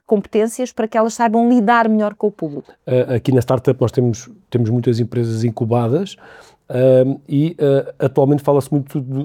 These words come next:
Speaker 2: do que é que é vender, não é?
Speaker 1: Uhum.
Speaker 2: E damos alguns exemplos. E há, eh, pensadores de marketing que, eh, eh, eh, se, eh, começam a concretizar a certeza de que a relação comercial, seja lá daquilo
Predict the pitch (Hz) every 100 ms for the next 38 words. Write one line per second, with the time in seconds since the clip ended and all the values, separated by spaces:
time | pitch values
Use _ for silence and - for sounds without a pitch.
0 | 165 123 147 156 135 139 131 113 98 107
1 | 143 139 175 190 214 127 135 131 139 117
2 | 131 117 101 - _ _ _ - - -
3 | 120 131 131 143 131 - 147 143 156 143
4 | 151 131 101 - 127 110 117 131 139 139
5 | 165 165 - - _ _ - - 156 180
6 | - 139 143 139 131 127 123 135 120 117
7 | 113 113 - - - - 139 139 - -
8 | 147 156 - 135 - 185 - 147 - 143
9 | 175 165 139 - 120 - 117 107 123 175
10 | 208 - - - - 113 - 160 185 -
11 | 135 - 151 143 175 - 156 - 175 143
12 | - 120 131 131 113 123